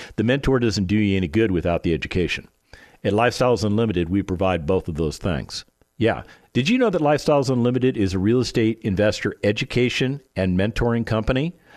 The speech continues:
Those are the two services we provide to our members. That's all we provide, and we do it extremely well. We help our members get to a place of retirement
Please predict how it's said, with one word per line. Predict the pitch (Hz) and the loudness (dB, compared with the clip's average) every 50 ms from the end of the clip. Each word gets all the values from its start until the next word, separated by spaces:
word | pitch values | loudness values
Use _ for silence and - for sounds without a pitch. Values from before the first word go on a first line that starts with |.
| - - _ - | -20 -14 _ 2
Those | 110 131 180 170 175 | 2 2 2 2 0
are | |
the | 160 143 117 | 0 0 -2
two | - - - - - 175 196 208 226 233 240 226 - - | -2 -4 -6 0 2 2 2 2 2 0 -2 -4 -8 -10
services | - - - 175 165 160 160 165 151 - 175 165 160 147 - | -8 -2 0 2 2 2 2 0 0 2 0 0 0 0 -2
we | 98 104 120 160 | 0 2 2 2
provide | - - 170 139 131 117 120 127 127 - | 2 0 2 2 4 4 4 2 2 2
to | - 156 | 2 2
our | 156 156 | 2 4
members. | 147 120 98 90 78 82 82 98 - - - - - - - - | 4 2 0 0 0 0 -2 -2 -4 -10 -18 -20 -20 -14 -4 0
That's | 104 104 98 - | 0 0 0 0
all | - - 101 98 104 117 131 | -2 0 2 4 4 4 4
we | 143 170 185 | 4 2 2
provide, | 185 - 202 175 160 120 101 92 92 117 123 - - - - - _ _ | 2 0 0 2 2 2 4 4 2 0 -2 -4 -12 -20 -20 -20 _ _
and | - 113 101 101 | -2 0 2 2
we | 101 101 | 2 2
do | 92 104 110 107 104 | 2 4 4 4 4
it | 123 - - - - | 2 0 -6 -8 -6
extremely | 107 98 - - - - 127 117 110 107 110 107 107 107 | -6 -4 -4 -4 -2 0 0 0 2 0 0 0 0 2
well. | 107 113 117 110 87 62 52 - - - - - - - | 2 2 2 2 2 0 -4 -10 -16 -20 -20 -20 -14 -4
We | - 104 101 87 | 0 0 0 0
help | - - - - 135 139 147 - - 170 | -2 -6 0 2 2 2 2 0 0 0
our | 147 143 | 0 2
members | 135 117 110 110 101 107 110 104 - | 2 2 2 2 2 0 0 0 -2
get | - - 113 120 - | -2 -2 -2 -2 0
to | - 139 139 | 0 0 0
a | 135 | 0
place | - - 117 110 110 - - | 0 0 0 2 0 0 -2
of | 123 - 147 | -6 -2 -2
retirement | 156 151 - - 95 87 85 85 85 85 95 - | -4 -2 -2 -2 0 0 0 0 0 -2 -2 -4